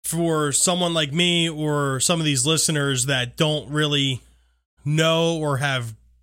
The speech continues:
like, divin-, or divin-, dived, dived into the realm of bass players, I feel like this is something that is, like, beyond in your wheelhouse and something that we could have a legitimate discussion about.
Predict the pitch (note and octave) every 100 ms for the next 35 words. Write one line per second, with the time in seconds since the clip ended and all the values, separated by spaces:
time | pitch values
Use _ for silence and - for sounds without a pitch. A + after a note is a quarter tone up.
0 | _ _ - B2+ A#2 A#2 - D#3 D3 C#3+
1 | C3 C3+ A2 C#3 C#3+ D3 C3 B2 B2+ C3
2 | C3 - - _ C3+ C#3+ C#3 C3+ A2 C3+
3 | B2 C3+ A#2+ A2+ B2 B2 C3 C3 A#2 A#2+
4 | B2+ B2+ - A#2+ G#2+ G#2+ - - - -
5 | - C#3+ E3+ C#3+ C#3 E3 D3+ - D#3+ C#3+
6 | D#3 C#3+ C3+ C3+ A#2 B2+ B2 A#2+ - _
7 | - B2+ A2+ A2+ _ _ _ - D3 D3
8 | D3+ D3 C#3+ C3+ B2+ B2 A#2+ B2+ A#2+ A2
9 | G#2+ G#2 - A#2+ C3 A#2+ A2+ A#2 A2+ A2
10 | G#2+ G#2 A#2 A2 G2+ G#2 - A2+ G2+ G#2
11 | G2 F#2 F2